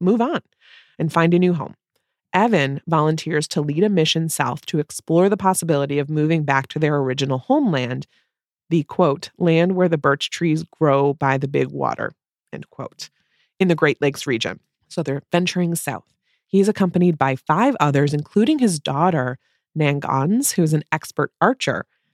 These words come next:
And Evan begins a journey that will take him where the Anishinaabe were once settled,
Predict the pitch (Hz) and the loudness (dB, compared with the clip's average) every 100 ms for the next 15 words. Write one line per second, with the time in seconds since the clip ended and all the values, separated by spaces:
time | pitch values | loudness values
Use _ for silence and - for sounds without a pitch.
0 | - 156 - 165 208 220 175 160 156 147 | -6 -6 0 2 2 2 2 0 0 0
1 | 151 147 147 139 127 143 151 143 170 151 | 0 0 0 -2 -2 -4 -2 -2 0 0
2 | 143 147 139 139 - 147 147 156 160 175 | 0 -2 -2 -4 -2 -2 0 2 0 -2
3 | 156 151 147 139 - - 151 180 240 226 | -2 -2 0 -4 -2 -2 0 2 2 0